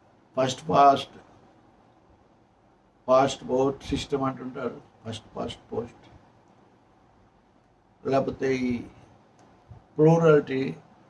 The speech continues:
అని అంటుంటారు అమెరికన్ ఇంగ్లీష్లో అయితే కనుక, లేదా మెజారిటీ. కొంతమంది అయితే దాన్ని రకరకాల మెజారిటీని కూడా రకరకాలుగా అంటుంటారు. నేను అవన్నీ ఇప్పుడేం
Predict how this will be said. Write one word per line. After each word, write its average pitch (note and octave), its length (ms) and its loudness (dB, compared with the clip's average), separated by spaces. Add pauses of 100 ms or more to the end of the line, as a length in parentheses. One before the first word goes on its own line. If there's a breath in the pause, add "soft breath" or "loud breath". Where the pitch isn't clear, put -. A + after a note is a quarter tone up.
(140)
అని C3 200 -2
అంటుంటారు C3+ 540 -2
అమెరికన్ C#3 440 0
ఇంగ్లీష్లో B2+ 460 -8
అయితే A#2+ 260 -4
కనుక, B2 240 -6 (1300)
లేదా D3+ 180 0 (140)
మెజారిటీ. D3+ 640 4 (440)
కొంతమంది C#3 440 2
అయితే C#3 240 2
దాన్ని B2+ 320 -2 (400)
రకరకాల C#3+ 460 0 (140)
మెజారిటీని D3+ 580 2
కూడా C#3+ 180 0
రకరకాలుగా C3 680 -6
అంటుంటారు. - 460 -10 (100)
నేను B2 200 -12
అవన్నీ - 360 -10
ఇప్పుడేం C3 300 -6